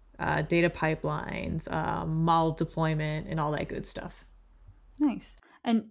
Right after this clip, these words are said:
Speaker 2: did you come up with the, the first two projects that you mentioned yourself? Did, was that your idea to look into those things?
Speaker 1: Yep.
Speaker 2: That, that's very cool because,
Speaker 1: Yep.
Speaker 2: yeah, I've been also trying to tell everyone in my audience that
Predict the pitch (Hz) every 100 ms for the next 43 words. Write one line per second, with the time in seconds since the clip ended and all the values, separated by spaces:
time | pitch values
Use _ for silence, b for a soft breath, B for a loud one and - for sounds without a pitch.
0 | 226 220 226 269 311 320 277 - 233 226
1 | 240 226 - - 214 214 233 226 240 226
2 | 214 208 - - 214 214 202 196 196 214
3 | 202 196 - 180 - - 233 202 - 208
4 | 190 190 - - 208 202 208 208 202 226
5 | 226 285 - - - 220 208 233 220 240
6 | 240 247 294 370 - 254 - _ _ _
7 | 226 226 240 277 269 233 254 196 196 214
8 | 220 214 220 - b b 208 214 233 285
9 | 302 254 254 240 226 214 226 208 208 208
10 | - 240 233 233 226 214 208 208 208 196
11 | 190 - 196 190 180